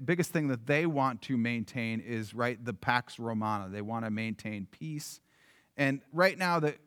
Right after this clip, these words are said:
we, we get all excited about, like, the number. You know, there's three thousand people, and then there was, you know, a couple more thousand people. And so we're like, "The church is booming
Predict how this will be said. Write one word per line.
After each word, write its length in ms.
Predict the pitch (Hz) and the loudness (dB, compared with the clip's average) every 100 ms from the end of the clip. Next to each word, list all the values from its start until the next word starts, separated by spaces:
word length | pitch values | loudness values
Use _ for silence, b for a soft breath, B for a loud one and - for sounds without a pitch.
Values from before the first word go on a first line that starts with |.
| - | -10
we, 460 | 135 190 220 202 | 0 4 4 2
we 140 | 175 233 | 2 4
get 140 | 247 | 8
all 160 | 185 156 | 6 4
excited 400 | - 156 156 160 | 2 2 4 2
about, 200 | 139 123 | 2 2
like, 200 | 120 120 | -2 -2
the 100 | 117 | 0
number. 500 | 117 135 143 156 151 _ _ _ _ _ _ _ | 2 2 0 -2 -6 _ _ _ _ _ _ _
You 100 | 123 | -4
know, 80 | 117 | -4
there's 180 | 107 - | -4 -2
three 200 | 147 135 | 0 2
thousand 380 | 131 123 117 113 | 2 2 0 -4
people, 440 | 117 110 113 113 | -4 -4 -4 -2
and 80 | 110 | -2
then 100 | 107 | -4
there 100 | 107 | -6
was, 200 | 101 98 | -8 -10
you 120 | 107 | -8
know, 160 | 104 98 - | -6 -8 -12
a 40 | 123 | -6
couple 240 | 135 127 | 0 0
more 160 | 120 113 | 0 -2
thousand 360 | 113 113 107 | -2 -2 -2
people. 400 | 98 107 107 104 | -6 -6 -4 -6
And 100 | 101 - b b | -6 -10 b b
so 140 | - | -4
we're 80 | 131 | 0
like, 200 | 120 92 | 0 -2
"The 100 | 123 | -6
church 340 | - - 139 135 | -4 -2 -2 -2
is 120 | 110 | -6
booming 560 | 101 117 110 92 69 | -4 -4 -4 -6 -10